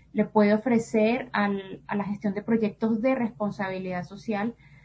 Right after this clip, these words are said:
en donde también es muy importante, y esto ya lo digo con, desde un sentido crítico, eh, desde el, desde el sentido crítico o propositivo, eh, es muy importante que la gestión de responsabilidad social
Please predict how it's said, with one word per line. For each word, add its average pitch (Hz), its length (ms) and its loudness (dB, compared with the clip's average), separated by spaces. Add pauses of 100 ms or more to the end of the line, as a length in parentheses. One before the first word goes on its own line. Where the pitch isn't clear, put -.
(120)
en 220 80 2
donde 220 180 6
también 214 260 6
es 226 80 6
muy 247 220 2
importante, 233 720 0
y 220 60 0
esto 202 160 -4
ya 220 120 0
lo 220 200 0
digo 233 160 0
con, 233 180 0
desde 202 180 -4
un 185 60 -8
sentido 220 420 0
crítico, 240 580 -4 (360)
eh, 202 420 0
desde 202 220 0
el, 202 200 -2 (140)
desde 208 220 2
el 208 80 2
sentido 226 360 2
crítico 311 520 0
o 233 280 6
propositivo, 214 840 0 (380)
eh, 208 640 4
es 220 120 8
muy 247 140 8
importante 240 560 2
que 269 180 4
la 262 140 2
gestión 226 320 0
de 214 80 4
responsabilidad 208 880 0
social 240 560 0